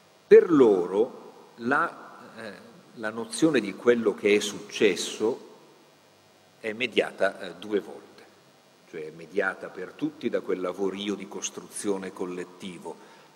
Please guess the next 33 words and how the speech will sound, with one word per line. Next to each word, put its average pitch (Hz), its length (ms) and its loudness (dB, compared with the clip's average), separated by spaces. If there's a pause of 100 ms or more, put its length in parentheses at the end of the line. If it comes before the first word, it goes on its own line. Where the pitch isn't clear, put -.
ma 98 160 -10 (360)
per 127 80 -2
loro 104 260 2
poi 92 240 -2
è 87 40 -10
mediata 95 500 -6
anche 92 200 -6
nel 104 140 0
senso 95 380 -2
che - 220 -12
senza 117 640 0
questi 98 300 -10
racconti 101 460 -8
non 98 140 -10
ne 98 80 -10
saprebbero 95 540 -10
nulla, 98 300 -12
perché 85 200 -14
sono 107 160 -12
cose 92 220 -8
successe - 540 -14
prima 92 480 -8 (340)
della 113 180 0
loro 87 240 -4
nascita - 420 -14
o 78 60 -12
quando 78 340 -16
erano 73 400 -20 (100)
troppo 82 320 -12
piccoli. - 420 -20 (1300)
Questi 196 220 4
bambini 175 480 2
ereditano? 101 800 2